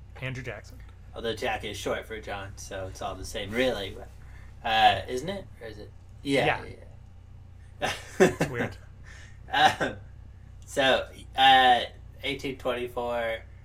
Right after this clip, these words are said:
Speaker 2: there was, uh, basically Andrew Jackson, uh, was, that's the election that he lost, or that's the one that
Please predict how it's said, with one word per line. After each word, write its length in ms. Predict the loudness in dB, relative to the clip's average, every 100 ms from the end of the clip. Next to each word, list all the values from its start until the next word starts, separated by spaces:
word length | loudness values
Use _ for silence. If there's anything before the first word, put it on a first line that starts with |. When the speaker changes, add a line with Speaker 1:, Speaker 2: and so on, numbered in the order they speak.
| -4
Speaker 2:
there 180 | 4 6
was, 540 | 8 8 6 2 -4 0
uh, 320 | 0 2 -4 -8 -16 -18 -18 -20 -20 -10
basically 840 | -4 -2 -2 -6 -4 -4 -4 -10 -14 -14 -14 -16 -18 -18 -10 -4
Andrew 280 | -4 -4
Jackson, 800 | -4 -2 -2 -4 -4 -4 -6 -10 -14 -18 -18 -16 -16 -16 -16 -16 -16 -18 -12 -2
uh, 440 | 0 2 0 -4 -10 -16 -16 -16 -10
was, 240 | 0 2 2 2
that's 300 | 4 4 2
the 140 | -2
election 440 | -2 -2 -4 -6
that 200 | -4 -4
he 140 | -6 -6
lost, 380 | 2 2 0 -6
or 100 | -6
that's 260 | -6 -6
the 100 | -6
one 220 | -4 -4 -4
that 240 | -6